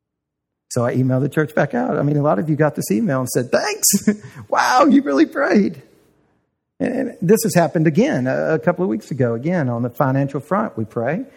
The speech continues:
one night, and the next day, there, there's, there's a check there. I remember when Janelle and I were in, in, uh, in seminary,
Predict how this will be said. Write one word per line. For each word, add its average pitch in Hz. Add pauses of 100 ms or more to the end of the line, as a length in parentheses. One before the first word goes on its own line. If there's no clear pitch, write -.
(220)
one 147
night, 196
and -
the 120
next 123
day, 196 (440)
there, 131
there's, 147
there's 151
a 170
check 247
there. - (880)
I 180
remember 185
when 170
Janelle 175
and 170
I 165
were 151
in, 139
in, 139
uh, 131 (720)
in 139
seminary, 180